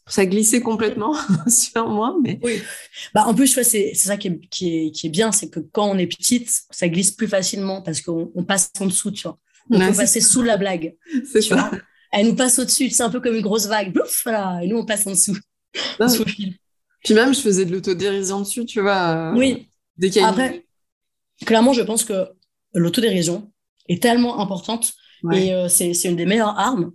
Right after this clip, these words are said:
Speaker 2: Et je pense aussi que il y a, il y a, il y a quelque chose, euh, que, que, que j'essaye beaucoup de faire, euh, enfin,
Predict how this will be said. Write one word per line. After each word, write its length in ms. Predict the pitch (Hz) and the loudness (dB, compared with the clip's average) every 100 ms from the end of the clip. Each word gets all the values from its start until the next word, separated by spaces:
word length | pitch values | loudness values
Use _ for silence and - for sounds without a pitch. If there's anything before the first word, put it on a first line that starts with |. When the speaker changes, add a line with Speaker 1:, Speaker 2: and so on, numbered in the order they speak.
| _ _ _ _ _ _ _ _ - - | _ _ _ _ _ _ _ _ -6 -2
Speaker 2:
Et 80 | 180 | 0
je 80 | |
pense 180 | - 214 | 0 0
aussi 240 | 202 - 233 | 2 2 2
que 300 | 196 160 - _ _ _ _ _ _ _ - | 0 0 -4 _ _ _ _ _ _ _ 0
il 60 | |
y 40 | 180 | 0
a, 40 | 185 214 | 0 -2
il 60 | |
y 40 | 190 | 0
a, 220 | 185 175 - - | 0 -2 -6 -6
il 80 | 202 | -2
y 40 | |
a 20 | |
quelque 240 | 196 208 214 | 0 0 -2
chose, 260 | 247 247 | -2 -2
euh, 200 | 202 175 175 | -2 -2 -4
que, 140 | - | -4
que, 340 | 165 165 170 | -6 -4 -8
que 140 | 175 185 | -6 -4
j'essaye 240 | 160 190 | -2 0
beaucoup 180 | 175 180 | -2 -6
de 60 | - | -6
faire, 320 | - 214 180 | -2 -2 -2
euh, 220 | 165 156 - _ _ _ _ | -4 -6 -12 _ _ _ _
enfin, 360 | - 180 180 - | -2 0 0 -6